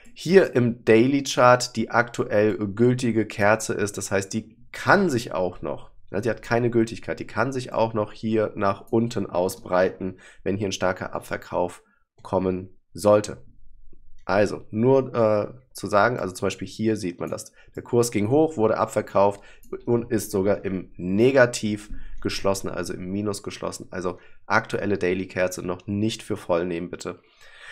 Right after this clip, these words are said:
So, ähm, aber wir sehen hier auch schon so langsam das Abschwächen dieser Kurve. Wenn jetzt hier kein Pump kommt, du siehst es, kommt er hier noch nicht mal, äh, rüber in die überkaufte Zone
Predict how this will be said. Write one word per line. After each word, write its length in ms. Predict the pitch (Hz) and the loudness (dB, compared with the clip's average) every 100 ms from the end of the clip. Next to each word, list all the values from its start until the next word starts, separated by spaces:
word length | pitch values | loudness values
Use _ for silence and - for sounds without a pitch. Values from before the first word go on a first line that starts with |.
| - - - - - - _ | -18 -18 -20 -20 -20 -20 _
So, 560 | - 101 190 269 202 117 - - - - | -10 0 4 6 6 6 4 4 2 0
ähm, 520 | 139 135 135 131 - - | 4 4 4 0 -6 -6
aber 160 | 123 151 | 0 2
wir 80 | 143 | 2
sehen 140 | 139 | 0
hier 160 | 143 131 | 2 2
auch 40 | |
schon 420 | 127 123 123 120 - _ _ _ _ - - | 2 2 2 -2 -12 _ _ _ _ -16 -4
so 160 | 101 | 0
langsam 920 | 104 107 113 120 123 117 113 110 107 | 2 8 8 8 6 4 6 6 4
das 220 | - 101 - | 0 0 0
Abschwächen 640 | 104 - - 98 101 104 | -4 -4 -4 -2 -2 -2
dieser 220 | 92 95 | -2 -4
Kurve. 760 | - - 127 127 120 117 - - - - - | -4 0 2 4 4 2 0 -18 -20 -20 -2
Wenn 200 | 107 113 | 0 0
jetzt 160 | 104 | -2
hier 140 | - 104 | -4 -4
kein 320 | - 98 - | -2 -4 -4
Pump 300 | - 117 123 | -4 -2 -2
kommt, 320 | - 110 110 | 0 0 0
du 40 | 95 | -4
siehst 320 | 101 101 - | -4 -4 -4
es, 380 | 95 - - _ _ _ _ _ | -4 -6 -14 _ _ _ _ _
kommt 300 | - 110 110 | 0 0 2
er 60 | 104 | -2
hier 140 | 101 | -2
noch 140 | 98 101 | -2 -4
nicht 160 | 92 | -4
mal, 160 | 95 92 | 0 0
äh, 180 | - 90 | 0 -2
rüber 640 | 95 95 110 107 104 - | -2 0 0 4 2 0
in 200 | - 104 | -8 -8
die 80 | 101 | -8
überkaufte 580 | 90 98 95 98 - - | -6 -8 -6 -6 -6 -8
Zone 380 | - 92 92 | -8 -4 -4